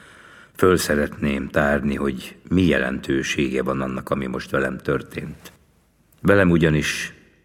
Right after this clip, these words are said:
bírák, mert azt hiszem, titeket joggal nevezhetlek bíráknak,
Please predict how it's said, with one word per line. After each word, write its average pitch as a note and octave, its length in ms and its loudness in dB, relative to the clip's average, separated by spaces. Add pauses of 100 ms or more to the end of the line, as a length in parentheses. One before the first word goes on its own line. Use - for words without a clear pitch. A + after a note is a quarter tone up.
(600)
bírák, C#2+ 720 -2
mert - 380 -12 (340)
azt - 180 -4
hiszem, - 300 -2
titeket - 460 -4
joggal C#2+ 280 0
nevezhetlek C2+ 680 -4
bíráknak, C#2+ 760 -4